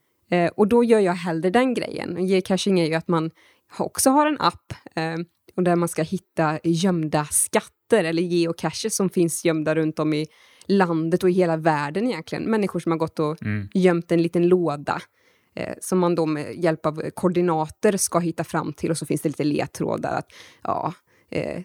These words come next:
Speaker 1: ligger under en sten eller under vattenytan, och så, så blir det äventyret att
Speaker 2: Mm.
Speaker 1: leta efter den här skatten, och det tilltalar mig faktiskt lite mer.
Speaker 2: Mm.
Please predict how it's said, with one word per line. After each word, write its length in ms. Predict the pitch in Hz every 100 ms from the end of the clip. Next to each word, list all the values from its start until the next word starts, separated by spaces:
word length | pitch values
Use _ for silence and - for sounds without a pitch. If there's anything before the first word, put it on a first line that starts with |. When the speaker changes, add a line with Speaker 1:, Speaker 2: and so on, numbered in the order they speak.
| -
Speaker 1:
ligger 680 | 165 170 170 156 170 151 147
under 440 | 160 147 143 143
en 400 | 143 143 143 143 - _ _ -
sten 720 | - - 180 147 151 151 160
eller 400 | 143 143 135 156 - _ _ _ -
under 280 | 180 160 156
vattenytan, 800 | 160 - - 156 135 - 147 143
och 80 | 160
så, 160 | 175
så 140 | 175 185
blir 200 | 180 175
det 200 | 196 226 226 196 -
äventyret 640 | - 170 156 160 156 147
att 60 | 104
Speaker 2:
Mm. 100 | 101
Speaker 1:
leta 220 | 151 -
efter 160 | 156 156
den 60 | 151
här 60 |
skatten, 520 | 151 160 - - 196
och 60 | 185
det 240 | 190 285
tilltalar 480 | 277 262 214 185 165
mig 180 | 160 156
faktiskt 440 | - - 160 -
lite 320 | 160 165 - 165
mer. 480 | 202 233 - - -
Speaker 2:
Mm. 220 | 104